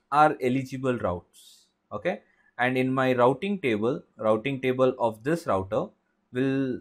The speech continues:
see the path via R two and path via R three as placed as the best route,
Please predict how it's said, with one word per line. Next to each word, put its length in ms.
see 400
the 140
path 480
via 640
R 380
two 240
and 240
path 280
via 320
R 320
three 320
as 220
placed 400
as 160
the 80
best 400
route, 280